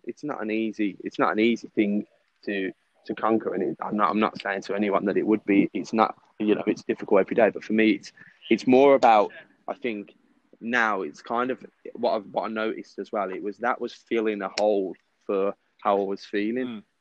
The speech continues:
Speaker 1: Which is what, you know, which is 'cause I wasn't, I wasn't feeling content and happy playing at Burton at the time. So gambling took over.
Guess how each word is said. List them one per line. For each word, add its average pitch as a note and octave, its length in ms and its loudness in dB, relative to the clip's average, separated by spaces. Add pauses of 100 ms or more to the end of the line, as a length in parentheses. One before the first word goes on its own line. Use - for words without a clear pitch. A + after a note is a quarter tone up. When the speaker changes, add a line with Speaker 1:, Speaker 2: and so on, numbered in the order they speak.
Speaker 1:
Which - 260 -10
is G#2 120 -12
what, G2 220 -2
you A#2 140 -4
know, G2 120 -4
which G2+ 240 -8
is A2 140 -4
'cause A2 160 -6
I - 20 2
wasn't, G#2 500 0 (120)
I - 20 -4
wasn't G#2 400 -6
feeling F#2+ 260 -2
content G2 460 -8
and G#2 100 -6
happy - 400 -10
playing G#2 300 -4
at - 100 -12
Burton G2 540 -4
at - 80 -8
the - 80 -8
time. G2+ 380 -6 (280)
So A2+ 80 -2
gambling G2+ 460 2
took - 240 -2
over. G#2 320 4